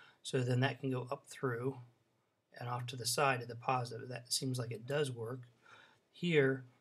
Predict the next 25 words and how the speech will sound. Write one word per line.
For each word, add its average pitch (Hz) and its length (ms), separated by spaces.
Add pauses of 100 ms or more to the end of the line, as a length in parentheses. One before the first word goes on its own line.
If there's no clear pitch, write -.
(240)
this 143 320
is 123 160
just 120 260
goofy. 120 400 (180)
That's - 180
not 123 120
gonna 110 120
work. 110 240 (2250)
So 139 160
that's 120 260
okay. 127 360 (600)
I 131 140
am 120 120
not 147 220
gonna 151 140
continue. 123 520
I'm 131 120
gonna 123 140
go 117 160
back. 123 460 (220)
<clears throat> - 240 (2250)
I'm 135 140
gonna 117 140
start 123 320
again. 120 480